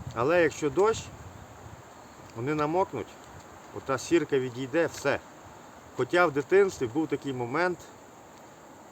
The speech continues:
у нас, коли попали в грозу, всі сірники намокли, ми розпалювали бага-, е, ну, розпалювали багаття. І залишилось в пачці декілька сірників.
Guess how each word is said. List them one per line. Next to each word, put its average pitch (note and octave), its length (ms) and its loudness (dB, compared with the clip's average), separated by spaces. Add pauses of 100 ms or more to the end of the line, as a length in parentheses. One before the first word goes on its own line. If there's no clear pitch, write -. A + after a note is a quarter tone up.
(400)
у B2 100 -2
нас, A#2+ 460 -2
коли B2+ 320 2 (960)
попали D#3+ 340 2
в C#3+ 40 4
грозу, C#3+ 300 4
всі D3 200 0
сірники C#3 420 -2
намокли, C3+ 460 0
ми B2 100 -2
розпалювали C#3 480 2
бага-, A#2+ 400 -2
е, G#2+ 60 2
ну, B2+ 140 -2
розпалювали C#3 500 2
багаття. B2+ 440 0 (720)
І A#2 80 -6
залишилось D#3 720 4 (140)
в - 40 -20
пачці E3+ 480 2
декілька D#3+ 480 0
сірників. D3 640 0